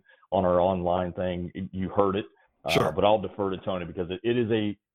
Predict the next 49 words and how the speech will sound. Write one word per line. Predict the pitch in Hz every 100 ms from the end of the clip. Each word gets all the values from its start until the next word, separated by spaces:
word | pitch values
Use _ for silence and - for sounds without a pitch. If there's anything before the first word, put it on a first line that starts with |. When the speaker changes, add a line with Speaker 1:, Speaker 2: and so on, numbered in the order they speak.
| _ _ -
Speaker 1:
it's | 127
a | 110
memorable | 107 104 131 139 139
play, | 135 151 143 151 143 - _
but | 101
it's | 101
also | 110 113 113 104 101
a | 90
mechanic | 90 90 - 104 113 113
play. | 113 113 117
It's | 123 92
also | 107 101 101 90
a |
teaching | - 117 110 104
play. | 95 107 101 104 90
And | 90
it's | 92
also | 101 101 104 95
that | 92 - _ _ _ -
w-, | 87 - 117 -
it's | 110 104
one | 143
of |
those | 139 117
plays | - 127 120 92
that | 101 98 -
y-, | 87 -
you | 104 107 -
always | 95 107 120 113
remember. | 139 107 80 95 - _ _ _ _
And | 92 98
it's, | 92 - - -
it, | 98 - -
it | 113
was | 113 98
a |
great | 95 87 104 123 117
call. | 120 110 113 120 - _
And | - 92 95
it | 82
was, | 98 90 85 - 113 101
we | 101
talk | 98 104 -
about | 95 98 92
working | 104 104
together | 98 101 98
as | 95 87
a |
crew. | - 110 101 87